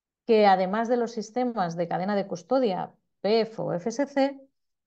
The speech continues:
eh, va a entrar en vigor, eh, en enero del dos mil veinticinco y va a obligar a conocer la geolocalización exacta de dónde se ha obtenido la madera,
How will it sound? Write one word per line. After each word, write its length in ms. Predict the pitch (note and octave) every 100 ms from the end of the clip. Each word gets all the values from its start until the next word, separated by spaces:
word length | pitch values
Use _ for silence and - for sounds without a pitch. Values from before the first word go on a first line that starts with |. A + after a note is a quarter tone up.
| _ _ - A3+
eh, 280 | G#3 G3+
va 140 | F3+ G#3+
a 40 |
entrar 300 | A3 A#3 G#3
en 100 | G3
vigor, 420 | F#3 F3+ A#3+ A3+ -
eh, 600 | F#3 F3 E3+ E3 D#3+ D#3+ F3
en 160 | G3 F3
enero 300 | F#3+ G3+ E3+
del 300 | E3 D#3+ D#3
dos 180 | E3
mil 120 | F3+ F3
veinticinco 800 | G#3 C4 C4+ C4+ B3+ C#4 - -
y 140 | G#3+
va 220 | F#3 A#3+
a 140 | C4 G3+
obligar 580 | F#3 E3+ E3 F3+ F#3+ -
a 160 | F#3
conocer 640 | F3+ F3 E3 E3+ B3+ C4+ - _ _ _ _ -
la 200 | G#3+ G3+
geolocalización 1200 | G3+ - G3+ F#3+ F#3 F3+ F3 F3 F3 - C#4 B3
exacta 680 | G3+ A#3 A3 - G#3+ G#3+ A3 _ _ -
de 460 | G3+ G3 F#3+ F#3 -
dónde 440 | G#3+ B3 B3+ A#3
se 100 | -
ha 40 | A3
obtenido 640 | A3 F#3+ F3+ F#3 F#3 - _ _ _
la 320 | G#3+ F#3+ F3
madera, 520 | D#3+ D3+ D#3 E3+ E3